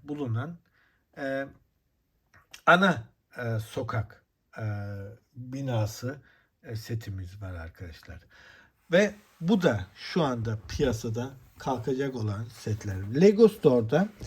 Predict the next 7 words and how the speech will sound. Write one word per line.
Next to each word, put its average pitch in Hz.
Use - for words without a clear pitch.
fiyatı, 196
e, 151
beş 202
bin 185
iki -
yüz 151
yirmi 170